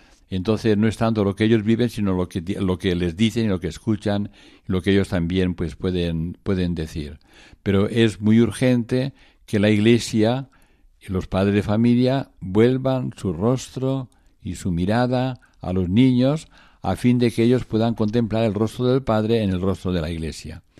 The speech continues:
Y esto no siempre se da. Hay otras misiones más atractivas, quizás, pero, eh, esta importancia, ¿no?, del, del, de la infancia como, como aurora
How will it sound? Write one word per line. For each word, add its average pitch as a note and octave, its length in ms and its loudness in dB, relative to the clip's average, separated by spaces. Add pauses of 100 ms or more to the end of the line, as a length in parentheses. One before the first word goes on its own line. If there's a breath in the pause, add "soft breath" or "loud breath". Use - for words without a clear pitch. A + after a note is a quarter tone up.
(420 soft breath)
Y G#2+ 160 4
esto A2+ 200 2
no A2 100 2
siempre G2 380 0
se E2+ 160 -6
da. D#2+ 240 -8 (500)
Hay G2+ 220 4
otras G2+ 200 2
misiones A2 480 2
más G2+ 320 0
atractivas, G#2 640 -2
quizás, A#2 520 -8 (560 soft breath)
pero, B2 420 2 (160)
eh, F2+ 640 -4 (380)
esta G2 760 0 (500 soft breath)
importancia, G2+ 920 0
¿no?, A2 300 -4
del, F#2 680 -4
del, F2+ 460 -6
de F2 100 -8
la F2+ 140 -6
infancia F#2+ 640 0
como, F2 380 -4 (300 soft breath)
como F2+ 260 -2
aurora F2+ 640 4